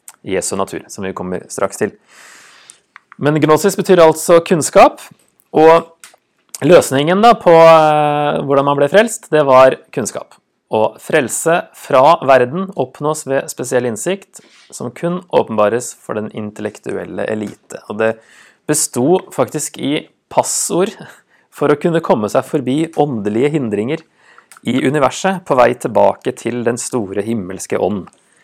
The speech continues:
Så man måtte bli fri fra kroppen og komme seg tilbake liksom, til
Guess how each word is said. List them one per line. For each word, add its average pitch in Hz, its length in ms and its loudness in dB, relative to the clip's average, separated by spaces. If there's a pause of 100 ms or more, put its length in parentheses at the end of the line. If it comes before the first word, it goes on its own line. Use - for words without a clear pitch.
(760)
Så 117 140 -2
man 123 100 2
måtte 131 160 0
bli 151 100 4
fri 160 240 0
fra 175 160 4
kroppen 208 440 0 (2250)
og 135 180 2
komme 110 280 2
seg 110 160 2
tilbake 98 440 4
liksom, 117 320 0
til 110 300 0